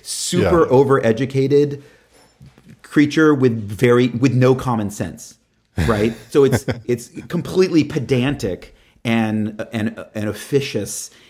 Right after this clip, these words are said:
Speaker 1: and, uh, you know, a, an, an incredibly well-informed, uh, uh, person, but with, with no, with no common sense, no, no, no naturalness, no, no,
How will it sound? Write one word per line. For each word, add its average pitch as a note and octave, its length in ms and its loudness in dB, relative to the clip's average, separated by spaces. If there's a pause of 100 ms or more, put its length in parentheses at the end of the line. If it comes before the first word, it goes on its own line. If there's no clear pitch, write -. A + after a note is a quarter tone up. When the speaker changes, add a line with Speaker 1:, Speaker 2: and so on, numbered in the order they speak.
(120)
Speaker 1:
and, A2 640 -4
uh, G#2+ 300 -6
you B2 180 -2
know, F#2 140 -8
a, - 400 -14
an, G2 220 -10
an G2+ 100 -6
incredibly A#2 760 -2
well-informed, G#2 1000 -4 (460)
uh, G2 540 -4 (440)
uh, F#2 340 -8 (220)
person, C3+ 580 -4 (160)
but B2+ 380 -6 (180)
with, C3+ 300 -2
with B2+ 220 -2
no, D3+ 760 0 (400)
with B2+ 200 -6
no C#3 260 -2
common B2 400 -4
sense, D3+ 460 -6
no, C3+ 200 -6
no, B2 560 -4 (560)
no B2+ 220 -4
naturalness, A#2+ 960 -2
no, A2+ 280 0
no, G#2+ 560 -4